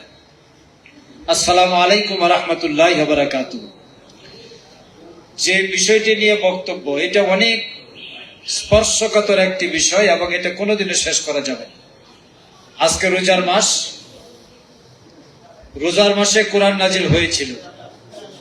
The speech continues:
কোরআনের ডেফিনেশন আল্লাহ তাআলা নিজেই দিয়েছেন। এটা মানুষের কোনো বক্তব্য নয়, আর মানুষের তৈরি করা কোনো কাহিনী নয়।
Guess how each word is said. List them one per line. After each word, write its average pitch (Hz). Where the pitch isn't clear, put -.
কোরআনের 208
ডেফিনেশন 220
আল্লাহ 214
তাআলা 226
নিজেই 349
দিয়েছেন। -
এটা 185
মানুষের 226
কোনো 214
বক্তব্য 190
নয়, 185
আর 185
মানুষের 214
তৈরি 208
করা 196
কোনো 196
কাহিনী 190
নয়। 147